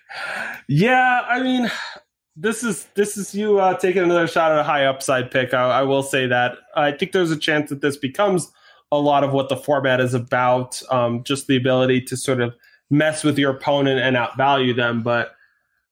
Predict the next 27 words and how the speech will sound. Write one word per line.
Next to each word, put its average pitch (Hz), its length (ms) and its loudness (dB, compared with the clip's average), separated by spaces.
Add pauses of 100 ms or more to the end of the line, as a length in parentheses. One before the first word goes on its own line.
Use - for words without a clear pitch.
(720)
I'm, 147 320 -2
I'm, 175 260 0
I'm 180 220 2
certainly 165 380 2
gonna 139 220 2
try 143 180 -2
to 127 80 0
beat 123 200 0
you 131 140 2
down 127 280 2
with 123 120 -2
some 131 160 0
of 117 60 0
these 117 180 0
cards 120 320 -2
with 123 80 0
my 123 120 0
Rally 123 360 0
the 120 100 0
Ranks 120 500 -2
white 123 200 0
aggro 120 340 0
deck 113 240 -2
before 117 280 0
you 110 120 0
get 117 220 0
there. 110 280 0